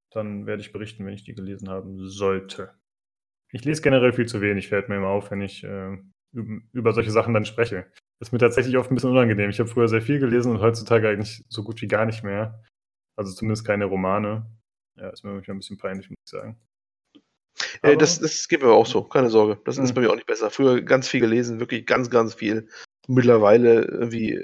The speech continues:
Speaker 2: ja, kommt man irgendwie nicht mit, was, ich meine, es ist eigentlich gelogen, was heißt, man kommt nicht zu. Man könnte ja auch weniger Dings spielen, ne? Also, ich meine, wir reden hier <laughs> über Spiele, wo wir hundertdreißig Stunden reingesteckt haben oder sowas.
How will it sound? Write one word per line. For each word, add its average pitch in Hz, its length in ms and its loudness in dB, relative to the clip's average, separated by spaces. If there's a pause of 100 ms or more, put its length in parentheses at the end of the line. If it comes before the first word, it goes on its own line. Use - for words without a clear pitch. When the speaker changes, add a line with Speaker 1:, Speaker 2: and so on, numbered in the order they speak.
(420)
Speaker 2:
ja, 110 500 0
kommt 123 160 -2
man 120 80 0
irgendwie 127 220 0
nicht - 20 -4
mit, 127 160 -4
was, 123 140 2 (400)
ich 123 120 0
meine, 143 140 6
es 139 100 4
ist 143 60 0
eigentlich 131 220 4
gelogen, 120 320 6
was 101 80 4
heißt, 123 160 0
man 107 80 -6
kommt 110 180 -2
nicht - 180 -8
zu. - 140 -4
Man 101 100 -4
könnte 123 180 2
ja - 20 4
auch 110 60 2
weniger 113 200 2
Dings 131 180 -2
spielen, 104 320 -2
ne? 190 140 6
Also, 123 220 4
ich 110 40 -6
meine, 117 160 4
wir - 80 -2
reden 160 180 4
hier 131 200 6
<laughs> 196 300 -6
über 151 180 6
Spiele, 139 400 4
wo 120 60 4
wir 127 100 8
hundertdreißig 120 420 6
Stunden 165 220 2
reingesteckt 113 480 0
haben 110 220 2
oder 113 100 0
sowas. 120 380 -4